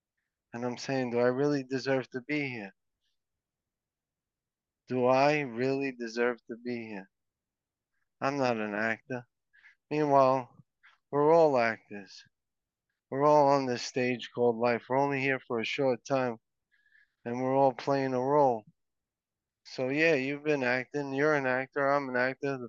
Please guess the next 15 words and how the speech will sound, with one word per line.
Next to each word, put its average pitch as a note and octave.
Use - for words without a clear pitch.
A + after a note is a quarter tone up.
person C#3
next C#3
to C3
us A#2+
is A#2
an A#2+
actor, B2
'cause C3
we're C#3+
all D#3
playing D3
some C#3
kind C3+
of B2+
role A#2+